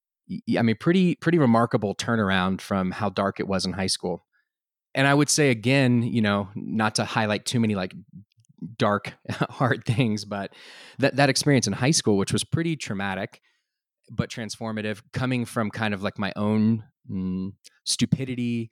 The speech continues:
ignorance, youth, it was really transformative. And yet I had actually another experience in India when I was twenty-one. It was a very challenging,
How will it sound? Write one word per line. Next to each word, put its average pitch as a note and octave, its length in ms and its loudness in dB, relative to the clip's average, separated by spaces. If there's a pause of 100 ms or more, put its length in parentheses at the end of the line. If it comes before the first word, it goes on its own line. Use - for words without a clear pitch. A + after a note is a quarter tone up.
(260)
ignorance, A#2 640 -2
youth, A2 480 -6 (440)
it C3 120 2
was A2+ 120 2
really A2 160 2
transformative. F#2+ 760 -4 (120)
And A2+ 200 2
yet C3 240 4
I A#2+ 120 0
had C#3 200 2
actually B2 240 0
another C3 340 4
experience G2+ 500 -2
in A2+ 80 0
India G2+ 560 2 (360)
when A#2 100 2
I G#2 60 4
was G2 120 -4
twenty-one. G2+ 800 2 (480)
It A2 100 -4
was G#2+ 200 -2
a G#2+ 40 0
very A#2 500 4
challenging, G2+ 880 2